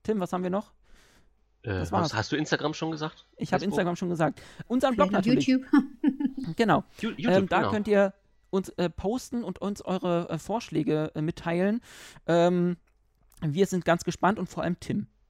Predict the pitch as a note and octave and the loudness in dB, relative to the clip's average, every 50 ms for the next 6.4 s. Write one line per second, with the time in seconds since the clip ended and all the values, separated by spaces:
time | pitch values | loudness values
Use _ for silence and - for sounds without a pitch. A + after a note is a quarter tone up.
0 | _ _ _ _ _ _ _ _ _ - - D#3+ G2+ F2 F2 - _ _ _ _ | _ _ _ _ _ _ _ _ _ -6 0 0 0 0 0 -6 _ _ _ _
1 | _ _ _ - _ _ - - - - - G3 - - _ F3 - _ _ - | _ _ _ -20 _ _ -20 -20 -20 -8 -8 -8 -8 -6 _ -12 -12 _ _ -16
2 | - _ _ G3 - _ _ - - - - - - - - - D#3+ F3 F3 F3+ | -16 _ _ -14 -14 _ _ -20 -20 -20 -18 -18 -18 -18 -6 0 2 2 2 2
3 | F3 E3 F3+ G#3+ - A3+ - - A3 G#3 - G#3 F#3+ - F3+ F#3+ A#3 A#3 - - | 0 -2 0 2 2 2 2 0 -2 -2 -2 -2 -2 0 2 0 0 0 -2 -2
4 | F3 E3+ E3 D3+ - - _ _ _ _ _ - D3+ D3+ D#3+ F#3+ A#3+ C#4+ F4 G#4 | 0 0 0 0 -2 -6 _ _ _ _ _ 0 2 2 4 2 2 0 0 -2
5 | - - - - - - G#3+ B3+ C#4+ D4+ C4 G#3+ - - B3 - - - G#3 - | -6 -10 -16 -16 -2 0 2 2 2 2 0 -4 -4 -6 -8 -6 -4 -6 -6 -4
6 | - G#3+ A3 A3 A3+ A3+ - | -2 0 2 2 2 0 -2